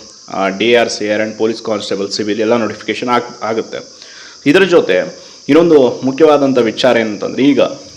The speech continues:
ಫೋರ್ ನಾಟ್ ಟೂ ಪಿ ಎಸ್ ಐ ಪರೀಕ್ಷೆಯನ್ನು ಬರೆದಿದ್ದಂಥ ಆಸ್ಪಿರೆಂಟ್ಸ್‌ಗಳು ಈಗ ನೇಮಕಾತಿ ಆದೇಶ ಪತ್ರಕ್ಕಾಗಿ ಕಾಯ್ತಾ ಇದ್ದಾರೆ. Already ಎಲ್ಲವೂ ಕೂಡ ಮುಗ್ದು ಹೋಗಿದೆ.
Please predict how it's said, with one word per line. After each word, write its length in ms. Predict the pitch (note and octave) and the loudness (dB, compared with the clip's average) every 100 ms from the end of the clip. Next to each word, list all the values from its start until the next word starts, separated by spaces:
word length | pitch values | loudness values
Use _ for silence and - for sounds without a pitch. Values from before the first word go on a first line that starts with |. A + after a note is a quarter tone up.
| - | 0
ಫೋರ್ 240 | D3+ F#3 | 2 4
ನಾಟ್ 180 | F#3 - | 2 0
ಟೂ 100 | D3+ | -2
ಪಿ 140 | B2 | 2
ಎಸ್ 220 | A#2+ A#2+ | 0 0
ಐ 120 | A#2 - | -4 -6
ಪರೀಕ್ಷೆಯನ್ನು 540 | - A2 B2 B2 A#2 | -2 -2 0 -2 -2
ಬರೆದಿದ್ದಂಥ 440 | G#2+ G2+ G2 F#2+ | -2 -4 -8 -8
ಆಸ್ಪಿರೆಂಟ್ಸ್‌ಗಳು 1000 | - G#2+ - A2+ G#2 - F2 - - - - - - B2 | -6 -6 -8 -10 -12 -12 -12 -12 -16 -20 -20 -20 -10 0
ಈಗ 140 | D3+ | 4
ನೇಮಕಾತಿ 580 | C#3 B2+ E3 E3 D#3 G#2 | 4 4 2 2 2 2
ಆದೇಶ 340 | G#2+ B2+ B2 - | 2 2 -2 -6
ಪತ್ರಕ್ಕಾಗಿ 480 | A2 A2 G2 G#2 B2+ | -8 -6 -4 -4 -2
ಕಾಯ್ತಾ 380 | B2+ B2 A2 | 0 0 0
ಇದ್ದಾರೆ. 480 | F2 D2+ C#2 - - - - - - - A#2+ | -4 -4 -8 -12 -20 -20 -20 -20 -12 -2 4
Already 300 | D#3+ E3+ F3+ D#3 - - - | 6 6 4 2 -4 -12 -4
ಎಲ್ಲವೂ 420 | A#2 C3 D3+ D#3+ | 0 2 4 4
ಕೂಡ 160 | D3+ | 4
ಮುಗ್ದು 340 | D3 B2 G#2+ G#2 | 2 2 -2 -6
ಹೋಗಿದೆ. 300 | G#2 F#2 | -6 -4